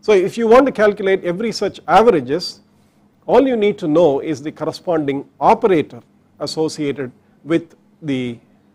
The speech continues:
property that you want to measure, and then put the operator between the two wave functions and calculate the integral. Okay. So let me conclude this lecture with the following two or three problems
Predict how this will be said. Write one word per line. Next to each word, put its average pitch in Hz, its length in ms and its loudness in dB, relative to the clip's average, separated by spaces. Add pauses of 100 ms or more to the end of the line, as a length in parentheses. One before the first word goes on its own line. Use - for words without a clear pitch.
property 175 360 0
that 139 180 -4
you 131 80 -8
want 120 200 -6
to 120 60 -14
measure, 143 420 -8 (320)
and 135 240 -8
then 156 320 0 (200)
put 226 180 -8
the 202 100 0
operator 151 480 0
between 202 420 -6
the 202 100 -2
two 175 200 -6
wave 135 240 -2
functions 123 540 -16 (180)
and 127 180 -14
calculate 131 600 -8 (300)
the 127 300 -10
integral. 127 460 -10 (220)
Okay. - 160 -20 (360)
So 143 200 -10
let 139 240 -8
me 151 280 -4 (1300)
conclude 185 480 -2
this 151 140 -6
lecture 160 440 -6 (440)
with 147 360 -4 (480)
the 139 260 -8
following 175 640 0
two 240 180 -14
or 156 260 -4
three 165 260 -8
problems 160 720 -2